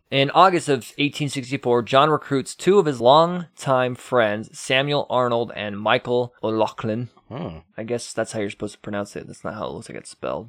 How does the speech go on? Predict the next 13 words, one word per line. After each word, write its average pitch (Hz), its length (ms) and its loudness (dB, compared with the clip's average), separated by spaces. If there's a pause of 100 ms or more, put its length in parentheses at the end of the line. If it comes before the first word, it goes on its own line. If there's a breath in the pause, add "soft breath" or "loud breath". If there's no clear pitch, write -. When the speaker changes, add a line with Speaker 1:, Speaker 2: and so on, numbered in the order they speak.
Speaker 1:
but - 160 -14 (360)
O'Loughlin. 107 500 -10
Speaker 2:
Oh, 98 340 -14
oh. 82 420 -14
Speaker 1:
Yeah, - 260 -16
with 135 160 -4
a 131 60 -4
plan 196 400 2
to 147 80 -4
kidnap 143 680 0 (180)
President 117 420 -6
Lincoln. 139 760 4 (500)
Speaker 2:
Woohoo! 370 840 10